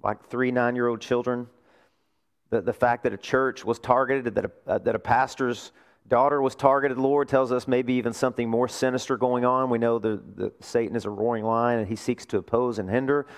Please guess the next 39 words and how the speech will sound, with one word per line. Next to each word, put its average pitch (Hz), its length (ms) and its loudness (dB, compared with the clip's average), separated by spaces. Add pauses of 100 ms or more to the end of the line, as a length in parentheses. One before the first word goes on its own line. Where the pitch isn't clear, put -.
(280)
and 113 120 -4
destroy 151 760 2
and 117 140 0
intimidate. 147 680 2 (320)
<clears throat> - 280 -20
We're - 1400 -4
thankful 120 380 0
that 104 100 0
he 120 120 0
is 110 120 -2
on 113 160 2
a, 107 60 2
a, - 340 -4 (140)
a - 20 -12
sovereign 113 480 -2
leash. 110 380 -4 (1800)
I - 60 -8
pray 127 320 0
for 120 120 -2
the 104 60 -4
people 107 500 -2 (180)
that 104 180 -4
are 98 280 -4 (440)
left 113 360 -2
in 107 100 -8
the, 104 160 -6 (280)
the 110 140 -4
wake 117 240 0
of 104 80 -4
the - 40 -10
tragedy 107 520 0
in 101 80 -4
Nashville, 104 420 -4
Lord. 98 220 -4
I 101 40 -6
pray 120 200 -2
for 113 100 -8
that 110 160 -2
church. - 540 -4